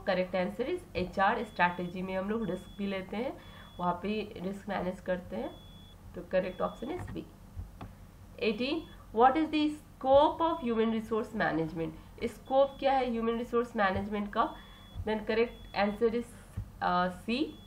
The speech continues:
accomplishing the advanced research in behavioral science, new idea in man, management, advance in field of training and development। तो ये सब आपका स्कोप है, बहुत ही, अ, बहुत ज़्यादा स्कोप है, but यहाँ पे इसको, अ,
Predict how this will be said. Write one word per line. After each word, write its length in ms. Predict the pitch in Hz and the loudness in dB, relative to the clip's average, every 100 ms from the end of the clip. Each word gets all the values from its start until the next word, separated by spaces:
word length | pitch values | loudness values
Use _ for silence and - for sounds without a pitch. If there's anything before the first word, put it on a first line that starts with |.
| - - - - - - - - 214 | -18 -18 -16 -16 -16 -18 -18 -4 0
accomplishing 720 | 226 240 220 220 247 277 294 | 4 4 4 2 -2 -2 -6
the 120 | 285 247 | 0 0
advanced 480 | 202 202 208 233 | 4 6 6 6
research 480 | 226 202 - 233 247 - | 0 -2 0 0 0 -2
in 140 | 214 190 | -4 0
behavioral 600 | 208 202 190 202 214 240 262 | 2 2 2 2 4 4 4
science, 400 | 233 214 381 - - - - - 208 | 2 4 2 -6 -16 -18 -18 -4 2
new 240 | 240 269 | 4 10
idea 460 | 247 233 208 247 240 | 10 10 6 2 4
in 140 | 233 220 | 2 0
man, 260 | 190 202 330 - 196 | 0 0 -2 -4 4
management, 640 | 180 196 196 214 240 247 - 185 | 4 4 0 0 0 0 -4 0
advance 420 | 185 208 233 254 | 8 8 8 4
in 120 | 254 - | -6 -4
field 200 | 190 202 | -4 0
of 200 | 226 - | -2 0
training 320 | 196 180 180 | 0 0 0
and 200 | 262 320 | -2 0
development। 560 | 190 165 160 160 170 165 - - - | 0 0 -2 -4 -4 -6 -8 -16 -10
तो 60 | 226 | -2
ये 260 | 220 233 240 | 0 2 2
सब 280 | 262 240 - | 0 -2 -2
आपका 320 | - - 220 233 | -2 0 -2 -4
स्कोप 460 | - 196 202 202 | -4 -4 -2 -2
है, 140 | 202 202 | -4 -2
बहुत 380 | 202 226 220 | -2 -2 -2
ही, 120 | 247 226 | -4 -6
अ, 600 | - - 170 165 170 165 - - - - | -8 -6 -2 -2 -2 -6 -10 -14 -14 -14
बहुत 500 | - - 180 214 247 | -14 -12 2 6 8
ज़्यादा 300 | 208 190 220 | 8 6 6
स्कोप 380 | 240 - 220 214 | 0 0 0 0
है, 220 | 208 359 | -2 -4
but 160 | - 208 | -6 -2
यहाँ 180 | 208 185 | 0 0
पे 160 | 185 | -2
इसको, 420 | 202 - 214 208 196 | -10 -4 -2 -2 -2
अ, 240 | 170 | -2